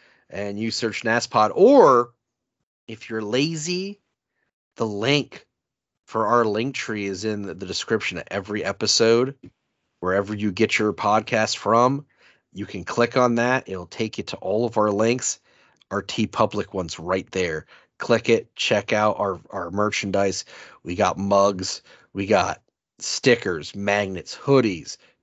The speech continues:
t-shirts. One day we're gonna have condoms and coffins. We'll get you coming and going, but right now we don't. We just got you covered for cool weather, hot weather, and your cup of coffee or tea in the morning.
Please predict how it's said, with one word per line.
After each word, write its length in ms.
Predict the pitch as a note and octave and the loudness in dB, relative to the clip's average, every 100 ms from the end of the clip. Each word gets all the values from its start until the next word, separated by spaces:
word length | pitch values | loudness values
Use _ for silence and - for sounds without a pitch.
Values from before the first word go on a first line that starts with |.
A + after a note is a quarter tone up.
| - | -16
t-shirts. 880 | - C#3 C3+ - A2 D2 - - - _ _ _ _ _ _ _ _ _ _ _ _ _ _ _ _ _ _ | -4 0 2 2 0 -2 -10 -16 -16 _ _ _ _ _ _ _ _ _ _ _ _ _ _ _ _ _ _
One 380 | D#3+ C3+ C#3+ D3 | 0 6 8 8
day 140 | C#3+ | 6
we're 160 | D3 C#3 | 4 2
gonna 180 | C#3 C#3 | 2 0
have 220 | C#3 - | -2 -2
condoms 480 | - C3+ C3+ B2+ C3 | -2 -2 -2 -4 -8
and 80 | |
coffins. 440 | A2+ B2 B2+ A#2 G2+ | -4 -2 -2 -4 -12
We'll 80 | A2 | -6
get 220 | A#2+ A#2 | -6 -4
you 80 | A#2+ | -4
coming 300 | B2+ A#2 A#2+ | -2 -2 -4
and 120 | A#2 | -2
going, 300 | A#2+ A2+ G2+ | -2 -2 -4
but 120 | F#2+ | -8
right 260 | F#2+ A#2 A#2 | -4 -4 -2
now 160 | B2 | -2
we 140 | A#2 B2 | 0 0
don't. 340 | A#2+ A#2 G#2+ | 2 2 0
We 120 | G2+ | -4
just 240 | G#2+ G#2+ - | -4 -8 -2
got 280 | B2+ B2 - | 0 0 -2
you 60 | |
covered 540 | A2 C3 B2 A#2 A#2 G#2+ _ - _ | -4 -2 -2 -2 -4 -6 _ -20 _
for 720 | _ - C3 A#2+ A#2 A2 G2 - | _ 2 4 6 4 0 -6 -12
cool 300 | - E3 E3+ | 2 6 8
weather, 340 | D#3 D3+ D3 C#3 | 8 8 6 4
hot 300 | C#3 C#3+ A2+ | 4 4 2
weather, 440 | B2+ C3 C3 B2+ - - - - | 2 2 2 -2 -6 -18 -16 -6
and 160 | A2+ | -4
your 420 | A#2+ A2+ A2 G#2 F#2+ | 0 0 -2 -6 -8
cup 260 | - D3 | -6 -4
of 80 | C3+ | -2
coffee 420 | - C3 B2 B2+ | 2 2 0 -4
or 80 | A2+ | -6
tea 280 | A2+ B2 A#2+ | -6 -4 -2
in 100 | A2+ | -2
the 60 | A2 | -6
morning. 420 | G2+ F#2+ F2 E2 | -8 -10 -14 -18